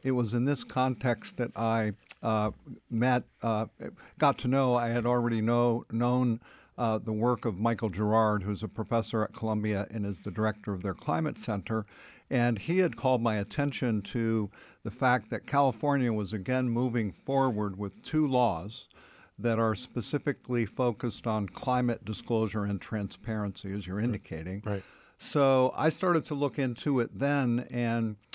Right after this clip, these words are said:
Speaker 1: uh, we wrote a first piece saying, "Hey, we think this," we looked at the laws, "this is a good idea."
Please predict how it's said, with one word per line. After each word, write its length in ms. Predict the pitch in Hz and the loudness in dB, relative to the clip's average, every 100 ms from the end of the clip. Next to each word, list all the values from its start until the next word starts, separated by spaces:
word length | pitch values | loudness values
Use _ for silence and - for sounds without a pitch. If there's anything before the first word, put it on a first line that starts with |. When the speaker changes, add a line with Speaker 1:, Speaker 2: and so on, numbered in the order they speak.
| - - _ | -20 -20 _
Speaker 1:
uh, 240 | 120 117 117 | 0 2 2
we 100 | 123 | 0
wrote 360 | 113 135 147 - | 2 4 4 0
a 100 | 113 | -6
first 480 | - 175 175 - | 0 2 2 0
piece 240 | - 123 - | -4 -4 -4
saying, 460 | - 131 123 120 | -2 0 2 0
"Hey, 320 | 107 165 151 131 | 0 2 2 2
we 180 | 120 | 0
think 320 | 131 - 135 120 | 0 0 -2 0
this," 220 | 131 - | -2 -2
we 160 | 131 | -2
looked 240 | 120 131 - | 0 0 -2
at 100 | 110 | -4
the 80 | 117 | 2
laws, 400 | 113 113 110 - - - _ | 4 4 2 -4 -20 -20 _
"this 220 | 131 127 | -2 -2
is 140 | 131 113 | -2 -2
a 40 | |
good 200 | 101 117 | 0 2
idea." 720 | 110 101 131 135 127 120 117 | 2 0 0 2 4 4 2